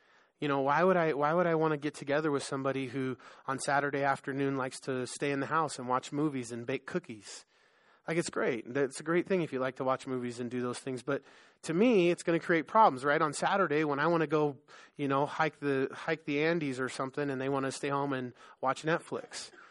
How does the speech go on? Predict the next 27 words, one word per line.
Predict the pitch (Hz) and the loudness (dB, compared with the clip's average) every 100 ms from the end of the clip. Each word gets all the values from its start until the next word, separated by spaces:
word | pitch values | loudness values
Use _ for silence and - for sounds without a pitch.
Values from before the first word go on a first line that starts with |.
| - - | -20 -6
Like, | 143 | -2
so | - 147 | 0 0
finding | - 151 165 180 170 | 4 4 4 2 0
people | - 180 170 147 143 | -2 -6 -2 2 2
in | 143 143 | 0 -2
relationships | 139 139 170 - 151 - 131 - | 0 0 0 -4 -6 -8 -8 -6
that | 131 | -2
we're | 135 | -2
compatible | - 135 - 147 165 120 110 | -2 -10 -4 -2 -2 -4 -6
with | 101 - _ - - | -8 -14 _ -20 -16
spiritually. | - - 165 170 - 139 113 104 - - - - | -10 2 4 4 2 -4 -4 -8 -14 -20 -14 -4
You | 135 | 0
know, | 139 | 2
my | 143 147 156 | 4 4 4
idea | 143 135 139 131 | 0 0 0 0
of, | 123 - | -4 -6
of | 135 120 | -4 -4
spirituality | - 151 139 135 143 131 135 139 | -4 0 0 0 2 4 4 0
is | 127 | 0
I'll | 131 | 0
go | 139 | 0
to | 131 | -2
church | - 160 - | 0 -2 0
on | 127 | -4
Christmas | - 135 135 117 127 | -4 -4 -4 -8 -6
and | |
Easter. | 117 - - 87 | -8 -8 -14 -20